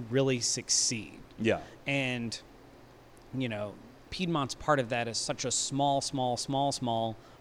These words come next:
Speaker 1: part of that, but we can only control what we do here. And in the year and a half we've been here, we went from somewhere where it was like, "Oh God, the rabbit hole is so much deeper than we thought it was," to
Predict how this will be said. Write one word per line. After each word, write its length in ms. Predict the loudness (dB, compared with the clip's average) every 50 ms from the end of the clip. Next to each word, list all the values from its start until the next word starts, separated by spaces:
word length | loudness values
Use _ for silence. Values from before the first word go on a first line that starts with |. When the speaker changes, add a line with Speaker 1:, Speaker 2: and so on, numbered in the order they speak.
| -18 -8
Speaker 1:
part 220 | 0 2 2 4 2
of 120 | 0 -4
that, 300 | -4 -4 -4 -4 -6 -8 -10 -16 -20 -20 -20 -20 -20 -18 -8 -2
but 220 | -2 -2 -2 0
we 120 | 0 0 0
can 140 | 2 2 2
only 240 | 4 4 4 2 2
control 560 | 2 0 -2 -2 0 2 4 4 4 4 2
what 160 | 0 0 0
we 140 | -2 -4 -4
do 260 | -4 -6 -6 -6 -6
here. 520 | -6 -8 -8 -6 -6 -4 -4 -6 -8 -10 -12 -16 -20 -20 -20 -20 -20 -14 -6
And 200 | -4 -2 0 0
in 100 | 0 0
the 80 | 0 -2
year 320 | -2 0 2 2 2 2
and 160 | 2 0 -2 -6 -10 -10
a 60 | -6
half 320 | -2 0 0 0 0 -2 -4
we've 200 | -6 -6 -2 0
been 200 | 0 2 2 2
here, 300 | 0 0 0 0 0 -2
we 180 | 0 0 0 0
went 280 | 2 2 2 0 0 -2
from 200 | -4 -2 0 0
somewhere 500 | 2 2 2 4 4 4 4 4 4 4
where 200 | 4 4 2 2
it 40 | 2
was 160 | 0 0 0
like, 220 | 0 0 -2 -4 -8 -18 -20 -20 -20 -20 -20 -6 4 8
"Oh 180 | 8 10 10 8
God, 380 | 6 4 4 4 4 2 2
the 80 | 0 2
rabbit 340 | 4 4 4 4 4 2 0
hole 240 | 2 2 2 2
is 80 | 2 2
so 180 | 2 2 2 4
much 240 | 4 2 0 0 -4
deeper 260 | -2 -2 0 0 0
than 220 | 0 0 -2 -4 -4
we 100 | -6 -8
thought 320 | -8 -2 2 4 6 6
it 120 | 4 2 0
was," 520 | 2 4 4 6 4 2 2 0 -2 -2 -2
to 540 | 0 2 2 2 4 2 2 2 0 -2